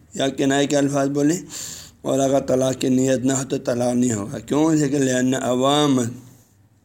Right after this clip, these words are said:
عجم، کیونکہ عجم جو غیر عرب ہیں، ان کے عوام لا یتلفظون، وہ صحیح طریقے سے تلفظ نہیں کر سکتے بالطلاق، کیونکہ جو جدائی پر دلالت کرنے والا لفظ تو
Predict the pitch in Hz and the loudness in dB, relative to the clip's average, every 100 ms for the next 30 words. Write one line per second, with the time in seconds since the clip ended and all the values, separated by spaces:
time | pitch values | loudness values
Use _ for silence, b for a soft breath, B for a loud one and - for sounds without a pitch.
0 | _ _ _ _ _ - - 117 127 135 | _ _ _ _ _ -20 -8 0 2 4
1 | 131 127 127 139 127 117 139 127 120 127 | 2 0 0 0 -2 0 2 4 4 4
2 | 143 131 120 117 135 233 B B B B | 4 2 0 0 -2 -4 B B B B
3 | _ - 139 139 139 127 123 127 143 147 | _ 0 0 2 0 0 2 2 4 4
4 | 135 139 139 127 135 127 127 120 120 117 | 4 4 2 0 0 0 0 -2 -2 0
5 | 131 127 127 139 143 139 147 151 135 117 | 0 2 2 2 2 0 0 0 -2 0
6 | 131 135 123 127 127 127 - 143 - 123 | 0 0 -2 0 0 -2 -4 -6 -2 0
7 | 131 151 156 143 117 127 107 123 120 117 | 2 2 2 0 -2 -4 -2 0 0 -2
8 | - 123 120 113 - - B B B B | -2 -2 0 0 -2 -12 B B B B
9 | B B _ 123 127 123 135 127 123 127 | B B _ -2 0 0 0 2 2 4
10 | 139 151 139 127 127 - 127 131 127 131 | 4 2 0 2 2 2 0 0 0 0
11 | 127 - | -2 -2